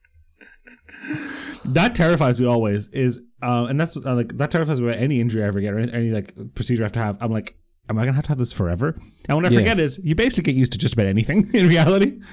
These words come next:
Speaker 2: Yeah, it's true. I mean, I'm sure within a week I won't even notice it, but right now, oh my goodness, it is, it, it's, it's really not sitting well with me. And I, like, I don't like the thought of having to, I'm going to go tomorrow and get my body modified permanently again. So,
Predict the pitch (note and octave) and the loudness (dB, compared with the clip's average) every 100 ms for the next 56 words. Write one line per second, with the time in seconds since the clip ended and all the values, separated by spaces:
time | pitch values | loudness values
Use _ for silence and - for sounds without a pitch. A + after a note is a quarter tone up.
0 | - - - - D#3+ C#3 B2+ C3+ - G#2+ | -20 -20 -18 -2 4 4 4 0 0 0
1 | E2+ A#2+ C3+ C3+ A#2+ - C3+ A#2 A2+ G#2 | 2 4 4 2 0 2 4 4 2 2
2 | F#2+ G2 E2+ G2 F2+ E2+ F2 F2 E2+ F2 | 2 2 2 0 0 0 0 -2 -2 -2
3 | F2 - F#2 G#2+ F#2 F#2 E2+ A#2+ - G#2 | -4 -2 -2 0 -2 -2 -2 -2 -2 -2
4 | D2+ D#2 F2 F#2 F#2+ F#2+ E2+ - - - | -4 -6 -8 -8 -6 -4 -4 -6 -8 -8
5 | G2+ - - - - - - - _ - | -10 -8 -10 -10 -10 -10 -12 -16 _ -12
6 | F2+ - G2 F2 F2 - F#2+ F2+ F2 - | -8 -4 -2 -2 -4 -6 -6 -4 -4 -4
7 | G2+ C3 D#3+ E3+ D#3+ - C3+ D3+ E3+ D#3+ | -4 -2 0 2 2 2 2 2 2 0
8 | D3+ C#3 A#2 A#2 A#2 A#2 B2 C#3+ C#3+ B2+ | 0 2 2 0 -2 -2 0 2 2 2
9 | A2+ - A#2 B2+ G#2 G#2+ G#2 G#2+ C3+ G2+ | 2 2 2 2 2 0 0 -2 -2 -2
10 | F#2 G#2+ G2 F#2 - G2+ G2+ G2 F#2 F2 | 0 0 0 -4 -2 0 0 0 -2 -4
11 | _ - - A#2 G2+ F#2 F#2 G#2+ G2+ B2+ | _ -6 0 0 0 -2 -2 -2 2 2
12 | A2 D#2 A2 - _ _ _ _ _ - | 2 0 -6 -8 _ _ _ _ _ -4
13 | A2+ F#2+ F#2 F2 | 0 2 2 0